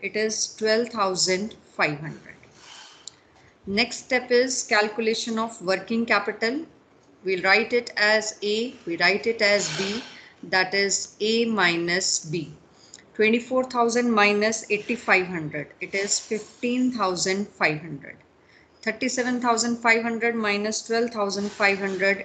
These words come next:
it is ट्वेंटी फ़ाइव थाउजेंड। तो मेरे पास total increase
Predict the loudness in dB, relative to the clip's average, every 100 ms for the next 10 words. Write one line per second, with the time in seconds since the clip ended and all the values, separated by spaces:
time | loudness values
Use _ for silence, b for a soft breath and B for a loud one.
0 | -6 -4 -2 -2 0 -2 -2 -4 -6 -8
1 | -12 -4 -2 -2 -6 -10 -8 -8 -8 -14
2 | -20 _ _ _ _ b b b b b
3 | b -8 -2 0 2 0 2 2 2 2
4 | 0 -2 -2 -2 0 -2 -2 -4 -4 -4
5 | -4 -2